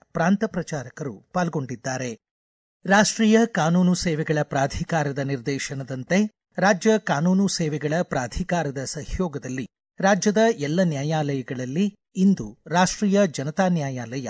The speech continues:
ಆಯೋಜಿತವಾಗಿದೆ. ರಾಜಿ ಸಂಧಾನದ ಮೂಲಕ ಕಕ್ಷಿದಾರರ ಸಹಮತಿಯೊಂದಿಗೆ ವ್ಯಾಜ್ಯ ಪ್ರಕರಣಗಳನ್ನು ಪರಿಹರಿಸಲು ವಿಚಾರಣೆಗೆ ಇಂದು ನಿಗದಿಗೊಳಿಸಲಾಗಿದೆ. ಧಾರವಾಡ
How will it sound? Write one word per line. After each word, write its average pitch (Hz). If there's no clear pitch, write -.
ಆಯೋಜಿತವಾಗಿದೆ. 127
ರಾಜಿ 202
ಸಂಧಾನದ 175
ಮೂಲಕ 160
ಕಕ್ಷಿದಾರರ 180
ಸಹಮತಿಯೊಂದಿಗೆ 143
ವ್ಯಾಜ್ಯ 185
ಪ್ರಕರಣಗಳನ್ನು 160
ಪರಿಹರಿಸಲು 143
ವಿಚಾರಣೆಗೆ 175
ಇಂದು 135
ನಿಗದಿಗೊಳಿಸಲಾಗಿದೆ. 139
ಧಾರವಾಡ 208